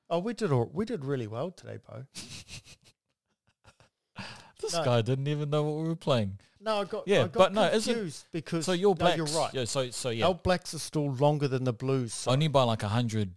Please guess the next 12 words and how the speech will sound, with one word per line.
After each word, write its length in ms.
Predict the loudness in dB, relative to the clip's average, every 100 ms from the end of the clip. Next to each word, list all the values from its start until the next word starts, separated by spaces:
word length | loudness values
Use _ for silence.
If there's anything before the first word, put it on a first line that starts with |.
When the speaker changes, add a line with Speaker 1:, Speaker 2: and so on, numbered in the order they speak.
| _ _ _ -12
Speaker 1:
Yeah, 100 | -10
you're 180 | -6
Speaker 2:
meters. 360 | -4 -4 -6 -12
Speaker 1:
right, 120 | -14 -18 _ _ _ _ _ _ -6
bro. 100 | -6
Speaker 2:
Right? 100 | -6 _ -6
Speaker 1:
And 120 | -2
then, 420 | 0 0 -4 -8 -14 _ _ _ _
uh, 400 | -6 -2 -2 -4 -10 _ _ _
the 60 | -4
Speaker 2:
Co- 160 | 0
Speaker 1:
whites 460 | 2 0 -6 -18